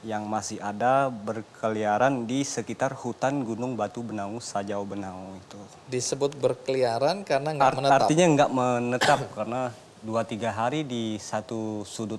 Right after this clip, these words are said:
Speaker 1: pondok pencarian dia berburu ini, dua tiga hari dia berpindah lagi ke sudut yang satunya. Hmm.
Speaker 2: Jadi ini masih nomaden ya?
Speaker 1: Iya, masih nomaden.
Speaker 2: Tunggu, berburu apa ya?
Speaker 1: Itu bermacam,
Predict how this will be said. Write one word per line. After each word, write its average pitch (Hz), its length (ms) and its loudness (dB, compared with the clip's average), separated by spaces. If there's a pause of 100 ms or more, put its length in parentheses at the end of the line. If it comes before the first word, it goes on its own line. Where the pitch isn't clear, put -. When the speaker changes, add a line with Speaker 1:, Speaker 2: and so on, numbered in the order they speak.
Speaker 1:
pondok 110 380 -2 (360)
pencarian 107 760 -4
dia 110 180 -6
berburu 107 460 -6
ini, 135 320 -6 (520)
dua 123 160 0
tiga 127 340 2
hari 147 100 0
dia 156 140 2
berpindah 131 480 2
lagi 143 280 2
ke 117 340 2
sudut 110 320 -6
yang 110 180 -6
satunya. 107 640 -6 (1200)
Hmm. 95 360 -12
Speaker 2:
Jadi 120 320 -2 (240)
ini 135 160 -6
masih 123 320 -4
nomaden 120 640 0
ya? 92 200 -6
Speaker 1:
Iya, 123 160 0
masih 104 240 -4
nomaden. 98 440 -6 (120)
Speaker 2:
Tunggu, 135 400 2 (720)
berburu 156 440 2
apa 185 320 0
ya? 110 240 -4 (480)
Speaker 1:
Itu 151 200 0
bermacam, 180 440 6